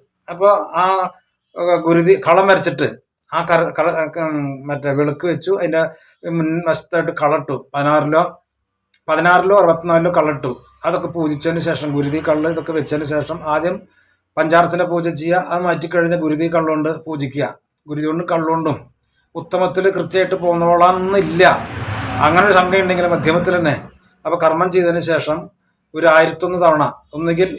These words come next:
ഈ ഗുരുതി പാത്രം കളത്തിലേക്ക് കയറ്റി വയ്ക്കുക. എന്നിട്ട് മുന്നൂറ്റെട്ട് തവണ ഭദ്രകാളിയുടെ മൂലമന്ത്രം ജപിച്ചിട്ട്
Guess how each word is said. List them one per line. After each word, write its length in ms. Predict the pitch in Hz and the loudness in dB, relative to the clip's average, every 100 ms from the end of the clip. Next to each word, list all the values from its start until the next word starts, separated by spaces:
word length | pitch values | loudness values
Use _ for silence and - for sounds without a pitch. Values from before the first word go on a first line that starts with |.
| 165 | -6
ഈ 80 | 170 | -2
ഗുരുതി 240 | 165 151 156 | -2 -2 2
പാത്രം 300 | 160 156 170 170 - _ | 2 2 -2 -6 -14 _
കളത്തിലേക്ക് 400 | 151 147 151 151 | -4 -2 -2 -2
കയറ്റി 180 | 170 156 | -2 -2
വയ്ക്കുക. 200 | 151 131 131 - _ _ _ _ | -4 -4 -6 -8 _ _ _ _
എന്നിട്ട് 180 | 170 190 180 | -10 -6 -4
മുന്നൂറ്റെട്ട് 480 | 175 185 180 175 190 | -2 -2 -2 -2 2
തവണ 180 | 175 170 170 | 4 4 2
ഭദ്രകാളിയുടെ 460 | 143 147 160 165 170 | 2 2 2 2 -2
മൂലമന്ത്രം 440 | 156 160 170 165 165 | -2 0 0 0 -2
ജപിച്ചിട്ട് 420 | 160 135 139 135 | -2 -4 -6 -6